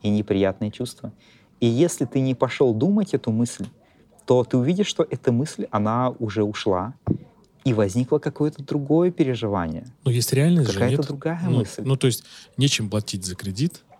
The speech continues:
Speaker 2: ну, это реальность, это факт, наверное, да? То есть я про это не думаю, и как бы я что, это забываю, что ли?
Speaker 1: А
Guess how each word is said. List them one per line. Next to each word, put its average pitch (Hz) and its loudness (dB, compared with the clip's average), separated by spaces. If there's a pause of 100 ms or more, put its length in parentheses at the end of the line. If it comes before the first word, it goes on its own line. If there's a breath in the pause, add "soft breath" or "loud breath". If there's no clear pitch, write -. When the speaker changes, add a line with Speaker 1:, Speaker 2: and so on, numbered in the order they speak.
(460)
Speaker 2:
ну, 98 -4
это 131 2
реальность, 92 -4
это 113 -4
факт, - -2
наверное, 87 -14
да? 131 -4 (300)
То - -10
есть - -12
я 123 2
про 131 0
это 127 0
не 127 4
думаю, 160 4
и 107 0
как 107 -4
бы 113 -2
я 110 0
что, - -4
это 98 -6
забываю, 107 0
что - -4
ли? 95 -12 (2750 loud breath)
Speaker 1:
А 113 0